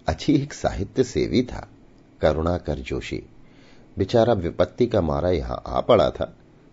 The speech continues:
उस वक्त तो ये भी भैया भैया करती थी, हलवा बना बना कर खिलाती थी। उसकी विपत्ति कथा सुनकर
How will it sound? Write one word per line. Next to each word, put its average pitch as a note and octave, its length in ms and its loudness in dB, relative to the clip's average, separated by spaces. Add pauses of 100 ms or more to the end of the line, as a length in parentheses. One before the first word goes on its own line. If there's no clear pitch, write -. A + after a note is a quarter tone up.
(160)
उस A2 200 0
वक्त B2 240 4
तो D3 140 0
ये G2+ 260 6
भी A#2+ 140 2
भैया D3+ 320 4
भैया G#2+ 300 4
करती C#2+ 320 -2
थी, - 260 -8 (440)
हलवा C2+ 320 2
बना C#2+ 360 0
बना F2+ 260 4
कर C2+ 160 -4
खिलाती A1 480 -8
थी। - 200 -14 (640)
उसकी C2+ 280 -2
विपत्ति G#2+ 480 0
कथा F2+ 340 2
सुनकर D2 360 -4